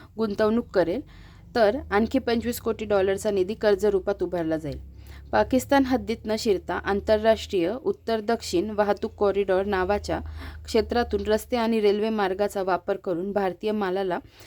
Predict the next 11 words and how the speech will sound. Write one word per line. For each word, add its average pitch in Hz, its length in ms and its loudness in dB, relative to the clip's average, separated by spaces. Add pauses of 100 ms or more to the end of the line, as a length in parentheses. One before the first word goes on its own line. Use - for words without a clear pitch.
(160)
अफगाणिस्तान 240 720 2
आणि 226 160 0
मध्य 220 420 0
आशियापर्यंत 202 680 -2
पोहोचवण्यासाठी 196 880 0
हे 220 160 -2
बंदर 180 340 0 (520)
प्रवेशद्वार 190 580 2
आहे. 185 200 -6 (380)
या 214 100 4
करारानुसार 220 840 2